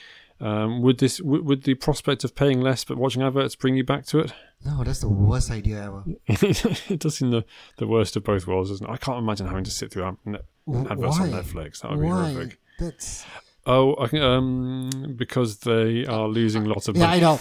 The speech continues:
Speaker 2: I know why. I should have said why. Not, not why, but yeah.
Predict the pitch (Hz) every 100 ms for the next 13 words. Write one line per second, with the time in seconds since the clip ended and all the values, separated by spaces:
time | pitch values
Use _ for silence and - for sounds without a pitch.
0 | - 196 208 202 160 156 151 160 147 180
1 | 143 135 143 135 160 151 147 127 123 123
2 | 123 135 135 127 123